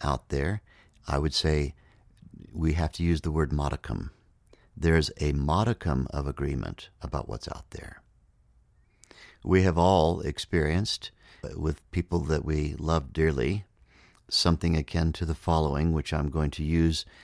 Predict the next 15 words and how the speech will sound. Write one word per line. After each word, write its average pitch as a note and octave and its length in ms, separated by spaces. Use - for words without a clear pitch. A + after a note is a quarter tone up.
as D#2+ 480
an D#2 160
analogy D#2+ 800
and D#2 440
something D2+ 400
to - 120
which D2+ 240
many D#2+ 200
of C#2 100
you C#2+ 140
might C2+ 220
be C#2 80
able B1+ 140
to - 80
relate. - 500